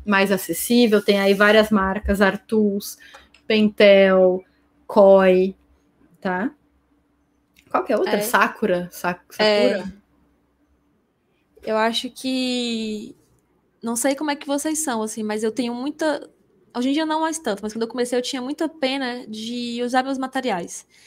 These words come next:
Speaker 2: Então, <laughs> comprar material caro pra ele ficar na estante, sabe?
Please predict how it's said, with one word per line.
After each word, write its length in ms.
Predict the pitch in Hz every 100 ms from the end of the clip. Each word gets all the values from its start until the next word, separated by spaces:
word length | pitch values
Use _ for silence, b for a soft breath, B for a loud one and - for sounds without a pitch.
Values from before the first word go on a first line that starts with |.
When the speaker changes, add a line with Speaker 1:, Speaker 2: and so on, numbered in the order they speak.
| b b -
Speaker 2:
Então, 680 | 247 185 - 240 233 233 233
<laughs> 40 |
comprar 260 | - 247 294
material 500 | 370 381 330 302 294
caro 380 | 302 262 226 214
pra 120 | 214
ele 100 | 226 226
ficar 680 | 220 - 262 311 277 208
na 180 | 196 202
estante, 680 | 202 - 285 285 240 - 202
sabe? 640 | - 262 233 202 190 202